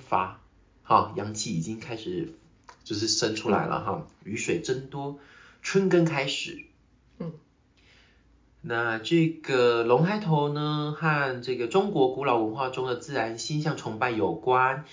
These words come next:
Speaker 1: 以前的人们习惯夜观天象，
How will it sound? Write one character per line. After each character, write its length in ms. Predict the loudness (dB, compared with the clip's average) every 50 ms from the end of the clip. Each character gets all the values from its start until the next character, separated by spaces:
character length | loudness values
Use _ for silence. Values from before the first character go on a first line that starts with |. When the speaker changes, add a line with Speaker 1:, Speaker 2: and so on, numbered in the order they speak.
| -20 -14 -8
Speaker 1:
以 100 | -6 -4
前 180 | -2 -2 0 0
的 100 | 0 0
人 200 | 0 0 0 0
们 100 | -2 -4
习 240 | -4 -6 -6 -6 -6
惯 360 | -2 0 0 0 0 -4 -8 -6
夜 220 | -4 -2 -2 -2
观 400 | -4 -4 -4 -6 -6 -6 -10 -16 -14
天 200 | -10 -10 -6 -4
象， 300 | -2 0 0 0 -2